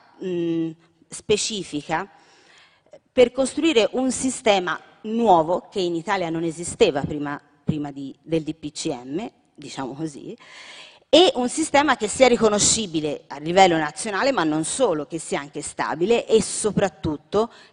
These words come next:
capace di intercettare, di comprendere, di far proprie le innovazioni tecnologiche, di processo, aggiungerei di prodotto, dello sviluppo economico del nostro Paese. Grazie.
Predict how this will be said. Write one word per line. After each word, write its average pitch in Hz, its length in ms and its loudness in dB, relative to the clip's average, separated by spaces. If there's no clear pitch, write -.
capace 202 560 4
di 180 120 -6
intercettare, 196 920 2
di 160 120 -8
comprendere, 170 640 -2
di 175 100 -12
far 180 260 -6
proprie 175 380 4
le 196 200 -2
innovazioni 214 920 -4
tecnologiche, 170 960 -2
di 165 100 -8
processo, 151 720 -2
aggiungerei 165 600 -2
di 151 100 -6
prodotto, 170 600 -10
dello 208 320 0
sviluppo 202 540 0
economico 190 560 -4
del 147 140 -4
nostro 135 300 -10
Paese. - 520 -10
Grazie. - 480 -6